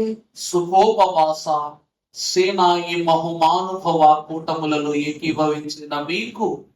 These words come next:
మోషే వలె దేవుని ముఖాముఖిగా చూడగలిగే భాగ్యము త్రిత్వ దేవుడు దయచేయును గాక. ఆమేన్.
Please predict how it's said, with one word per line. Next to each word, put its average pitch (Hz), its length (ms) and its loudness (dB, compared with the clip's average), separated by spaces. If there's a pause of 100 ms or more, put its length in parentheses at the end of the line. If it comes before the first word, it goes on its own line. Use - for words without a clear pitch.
(920)
మోషే 220 380 2 (120)
వలె 185 180 2 (120)
దేవుని 190 540 4
ముఖాముఖిగా 202 880 2 (140)
చూడగలిగే 165 680 -2 (200)
భాగ్యము 170 680 0 (140)
త్రిత్వ 170 400 -4 (100)
దేవుడు 165 360 -2
దయచేయును 147 680 -4 (140)
గాక. 139 280 -4 (1040)
ఆమేన్. 139 500 -2